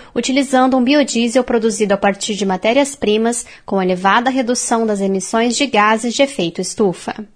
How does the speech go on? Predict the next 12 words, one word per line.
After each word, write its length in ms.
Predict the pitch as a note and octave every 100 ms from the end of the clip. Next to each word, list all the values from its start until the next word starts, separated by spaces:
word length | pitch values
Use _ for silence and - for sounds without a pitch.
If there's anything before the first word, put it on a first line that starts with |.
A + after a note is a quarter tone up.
| _
Agora, 580 | D4 D4+ B3+ C4+ C#4 C#4 C4
as 200 | G3+ -
cotações 640 | D4 D4+ D4+ - C#4 C4+
médias 400 | G3 F#3 G3 G#3
dos 200 | G#3 G3
principais 560 | - B3+ C4 B3 A#3 -
produtos 500 | A3+ F#3+ F#3+ G3 F3+
agrícolas 600 | E3+ F#3 B3+ D4 D4 -
e 100 | A#3+
pecuários 720 | A3+ C4 C4+ C#4+ G3 F3+ F3
no 80 | F#3
Paraná. 540 | F3 F3+ G3 G3+ D#3+